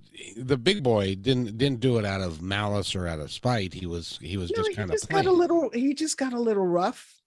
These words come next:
Speaker 1: Yeah.
Speaker 2: Um, he might be a little bit of a, a direct and demanding or, or, uh, direct and demanding one, or he might be a little bit of a rule breaker. So they're always pushing on. But my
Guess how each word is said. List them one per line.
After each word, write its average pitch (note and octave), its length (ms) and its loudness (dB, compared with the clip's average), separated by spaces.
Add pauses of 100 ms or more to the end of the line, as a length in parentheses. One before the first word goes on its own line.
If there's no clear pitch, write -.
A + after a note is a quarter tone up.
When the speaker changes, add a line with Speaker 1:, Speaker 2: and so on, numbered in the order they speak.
(280)
Speaker 1:
Yeah. G3 60 0 (100)
Speaker 2:
Um, F#3 300 -2 (120)
he F#3+ 220 -2
might A3+ 340 2 (340)
be F#3 160 -2
a F3+ 60 6
little F3 200 4
bit F3+ 140 2
of F3 120 -2
a, E3 240 0
a E3+ 340 -6 (340)
direct F3 380 2
and E3+ 100 -2
demanding F#3+ 580 0 (680)
or, D#3+ 360 -2
or, D#3+ 400 -2
uh, D3+ 560 -4 (120)
direct F3+ 320 0
and F#3 80 0
demanding F3+ 380 0
one, A#3 260 -2
or F#3 140 0
he F3+ 100 -2
might F3+ 260 -4
be F#3 60 2
a F3+ 60 2
little E3+ 200 -2
bit E3+ 120 -2
of D#3+ 100 -4
a E3 40 -8
rule F3 220 0
breaker. G3+ 420 0
So A#3+ 220 -4
they're A#3+ 180 0
always A#3+ 280 0
pushing G#3+ 400 -6
on. G#3 160 -4
But G3+ 100 -4 (340)
my A#3+ 280 2